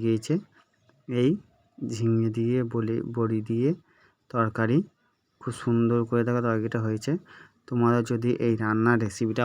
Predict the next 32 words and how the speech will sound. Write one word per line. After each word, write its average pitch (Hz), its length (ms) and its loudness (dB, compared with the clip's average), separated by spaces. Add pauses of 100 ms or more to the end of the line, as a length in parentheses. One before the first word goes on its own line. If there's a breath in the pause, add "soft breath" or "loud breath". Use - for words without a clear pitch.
ভালো 110 240 -2
লাগে, 117 200 -2 (560 loud breath)
লাইক 120 220 0 (140)
করো, 127 160 2 (140)
কমেন্ট 117 400 2
করো, 127 180 2 (960 loud breath)
আর 120 180 2
রান্নাটা 113 380 2 (100)
শেয়ার 117 300 4
করতে 127 300 -2
ভুলো 117 240 0
না। 123 60 4 (120)
রান্নাটা 113 320 0 (100)
শেয়ার 113 320 4
করো 120 220 4
বেশি 113 220 -2
বেশি 117 180 0
করে। 120 240 0 (500 loud breath)
খুব 120 140 -4
সুন্দর, 120 320 4 (120)
এইভাবে 120 260 0
তোমরা 120 340 2
বাড়িতে 113 260 2
বানিয়ে 113 300 2
খেয়ে 117 240 -2
দেখো, 113 260 -4 (480 loud breath)
খুব - 140 -6 (100)
সুন্দর 120 320 4
লাগবে 117 240 6
খেতে। 120 240 -2
এই 123 60 4 (100)
ঝিঙে 113 300 2